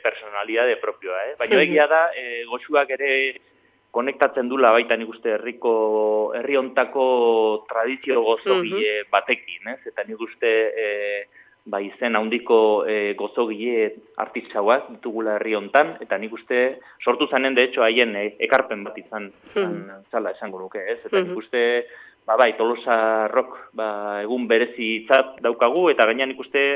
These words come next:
Speaker 1: eh, de, je-, jende bisitari asko jasotzen ditun, eh,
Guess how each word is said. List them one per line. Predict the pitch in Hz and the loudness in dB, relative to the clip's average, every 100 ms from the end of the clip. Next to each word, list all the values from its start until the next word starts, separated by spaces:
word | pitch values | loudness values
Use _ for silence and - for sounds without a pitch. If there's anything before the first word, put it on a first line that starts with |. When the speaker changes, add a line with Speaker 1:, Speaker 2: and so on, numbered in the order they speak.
| - | -2
Speaker 1:
eh, | 127 117 | -2 -2
de, | 117 117 113 113 104 65 _ _ _ _ _ _ | -2 -4 -2 -4 -6 -10 _ _ _ _ _ _
je-, | - - - | -20 -18 -2
jende | 131 147 143 | 2 6 6
bisitari | 131 165 160 143 | 6 4 6 8
asko | 131 - 147 - | 4 4 -2 0
jasotzen | 135 123 - 123 | -8 -8 -14 -14
ditun, | - 131 127 | -8 -8 -6
eh, | 117 113 107 101 | -6 -2 -2 -4